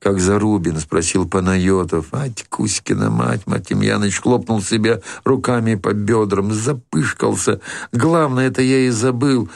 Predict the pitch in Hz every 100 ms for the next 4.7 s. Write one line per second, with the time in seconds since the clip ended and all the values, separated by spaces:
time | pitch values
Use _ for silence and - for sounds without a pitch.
0 | - 113 143 131 165 147 - 127 104 104
1 | 110 104 120 120 107 87 73 - - -
2 | 151 - 160 151 135 107 123 113 127 101
3 | 107 127 143 160 165 - 151 120 151 -
4 | - 90 90 87 80 80 95